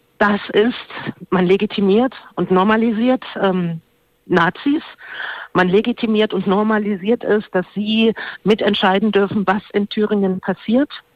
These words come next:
Ähm, und die Konsequenzen von diesem Dammbruch sind, glaube ich, noch überhaupt nicht absehbar. Das ist das eigentlich Schlimme. Das ist nicht damit wieder eingeholt,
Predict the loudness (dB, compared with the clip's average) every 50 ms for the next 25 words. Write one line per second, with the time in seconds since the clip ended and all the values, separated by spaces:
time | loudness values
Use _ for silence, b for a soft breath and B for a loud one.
0 | _ _ _ 0 2 2 2 2 -2 -4 -6 -6 -8 B B B B B B B
1 | B B -4 -2 -2 -2 -2 -2 -2 -4 -4 0 2 2 2 2 2 0 0 -2
2 | -2 -2 -2 -4 0 0 2 2 2 0 -2 -2 -2 -2 -2 -4 -4 -4 -6 -8
3 | -8 -8 -6 -4 -4 -4 -4 -2 -2 0 0 0 0 -2 -2 -4 -4 -6 -10 _
4 | -4 -4 -4 -2 0 0 2 2 0 -2 -4 -4 -6 -6 -6 -8 -6 -4 -4 -2
5 | -2 -2 -2 -2 -4 -6 _ _ _ B B B B B B B B B B B
6 | 0 2 2 2 2 0 0 0 0 0 -2 -2 -2 -4 -4 -2 0 0 0 0
7 | 0 -2 -2 -2 -2 -2 -2 -4 -2 0 0 0 0 0 0 0 0 0 0 -2
8 | -2 -2 0 0 0 0 0 0 -2 -2 0 -2 -2 -4 -4 -2 0 2 2 2
9 | 0 -2 -6